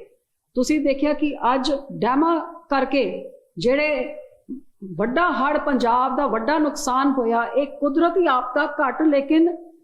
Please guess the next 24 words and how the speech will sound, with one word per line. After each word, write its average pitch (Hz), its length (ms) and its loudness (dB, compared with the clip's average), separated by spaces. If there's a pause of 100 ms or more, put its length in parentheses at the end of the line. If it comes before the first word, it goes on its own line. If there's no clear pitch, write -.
(320)
man-made 339 400 2
ਆਪਦਾ 285 360 0
ਵੱਧ 247 220 0
ਸੀਗੀ, 285 320 0
ਕਿਉਂਕਿ 294 280 0
ਪੰਜਾਬ 254 560 0
ਦਾ 302 80 0
ਮੈਂਬਰ 294 360 4
ਉੱਥੇ 294 280 2
ਨਹੀਂ 254 140 4
ਸੀ 285 240 -2 (440)
ਡੈਮਜ਼ 254 340 0
ਨੂੰ 285 100 2
ਕੰਟਰੋਲ 277 460 2
ਕਰਨ 262 240 0
ਵਾਸਤੇ 254 320 0
ਕਿ 269 180 0
ਹੌਲੀ 254 260 2
ਹੌਲੀ 254 200 2
ਪਾਣੀ 247 280 0
ਨਿਕਲਿਆ 233 360 0
ਜਾਏ। 233 200 2
ਇੱਕਦਮ 247 320 0
ਪਾਣੀ 247 340 -2